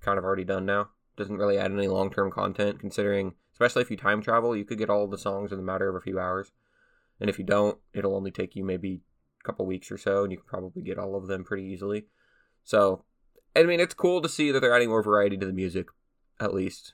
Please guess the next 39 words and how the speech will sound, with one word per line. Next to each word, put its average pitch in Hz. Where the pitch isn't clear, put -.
You 104
know, 98
I 101
always 101
have 98
music 92
playing 92
in 90
my 92
house 95
in -
the 90
game, 92
and 92
so 98
being 127
able 110
to 98
change 104
the 98
tune, 98
what 107
plays 104
on 98
my 92
radio 92
is -
definitely 98
nice. 90
They're 139
also 170
expanding 185
the 160
photo 180
mode 69
on 110
the 110
Nook 135
phone -